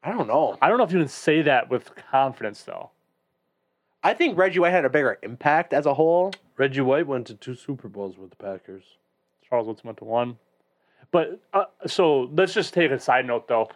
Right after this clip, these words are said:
Speaker 3: Charles Woodson won an M V P, too. Did Reggie?
Speaker 1: I can look that up.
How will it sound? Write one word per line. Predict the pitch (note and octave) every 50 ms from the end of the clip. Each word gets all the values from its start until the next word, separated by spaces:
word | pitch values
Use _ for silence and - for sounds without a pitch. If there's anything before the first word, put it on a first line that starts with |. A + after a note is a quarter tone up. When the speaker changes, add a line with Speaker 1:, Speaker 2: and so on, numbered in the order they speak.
| _
Speaker 3:
Charles | _ - C3+ A#2+ G#2 F2+
Woodson | G2+ A2 - - A2 G2+ G2+
won | G#2 G#2 G2+ G2
an | F#2+ F#2+ F#2 F#2 F#2
M | F#2 F#2+ F#2 F2+
V | F2 F2+ _
P, | - A#2+ B2+ G#2+ F#2+ _ _
too. | - G#2+ G2+ F2+ _ _ _ _ _ G#2+
Did | G#2+ A#2 A#2 A2
Reggie? | B2 C3 C3+ D3 F#3+ A3 - _ _ _ _ _ _ _ _ _ _ _ _ _ _ _
Speaker 1:
I | - C3
can | - D#3 C#3
look | B2 A2+ -
that | - F#2 G2
up. | G2+ G2+ G2 - -